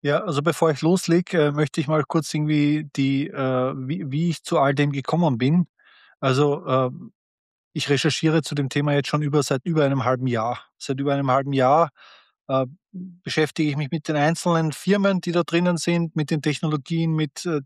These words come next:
den, mit, mit allem, was da rundherum dazugehört. Und es hat wirklich v-, viele, viele Hunderte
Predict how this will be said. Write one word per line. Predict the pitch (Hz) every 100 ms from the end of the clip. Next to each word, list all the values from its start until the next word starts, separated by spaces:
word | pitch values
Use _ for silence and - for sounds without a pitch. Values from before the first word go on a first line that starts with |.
| -
den, | 139 143 156 180
mit, | 160 143 -
mit | 143 -
allem, | 143 160 170
was | 151 -
da | 156 139
rundherum | 151 156 139 160 170
dazugehört. | 151 - 190 151 120 143 180 - - - _ _ _ _ _ _
Und | 143 143
es | 151 156
hat | 151 -
wirklich | 165 - 165 - -
v-, | - - - _
viele, | _ - 185 196 196 185
viele | - - 175 175 170 170 151 _ _ -
Hunderte | 190 196 180 - 165 160